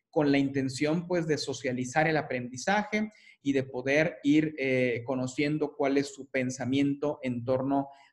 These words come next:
a estos elementos que marca por aquí el segundo capítulo del libro de Sabater. Adicionalmente a esto, adicionalmente a los comentarios que vas a dejar aquí en este, en este video,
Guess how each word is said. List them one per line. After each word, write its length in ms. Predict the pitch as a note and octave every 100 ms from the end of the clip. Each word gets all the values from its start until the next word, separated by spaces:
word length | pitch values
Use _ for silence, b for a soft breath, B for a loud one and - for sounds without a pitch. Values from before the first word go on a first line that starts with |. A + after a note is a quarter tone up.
| _
a 160 | C3+ B2+
estos 380 | C3+ - -
elementos 600 | C3 B2+ B2+ B2+ C3 C#3
que 120 | - B2
marca 640 | B2+ B2+ B2+ C3 C3 C3 B B _
por 160 | C3+ B2+
aquí 560 | A#2+ A#2 C#3 C#3 - _ _
el 160 | C#3 B2+
segundo 540 | - B2 C3+ C3+ C3+
capítulo 800 | B2+ A#2 B2+ B2 C3 B2+ B2+ B2+ B B
del 220 | B2+ B2+
libro 300 | B2 B2+ C3
de 100 | B2
Sabater. 560 | A#2 A#2+ A#2 A#2 A2+ - _ b b b _ -
Adicionalmente 880 | C#3+ C3+ C3+ C3+ C3 C3 C#3+ D#3 E3+
a 40 | G3+
esto, 460 | A3+ - C4 C4+
adicionalmente 720 | - C3 B2 C#3 D3 D#3+ D#3+
a 60 | D#3
los 120 | C#3
comentarios 680 | - C3+ C3 C3 D3+ E3 D#3+
que 100 | C#3+
vas 220 | B2+ C3
a 20 |
dejar 320 | C#3+ C3 D3 C#3
aquí 320 | C#3 - D3
en 100 | C#3
este, 640 | C#3 C#3 - C3+ C3 B2+ B2+
en 120 | B2
este 360 | C3 - -
video, 520 | C#3+ E3+ F#3+ G#3 A#3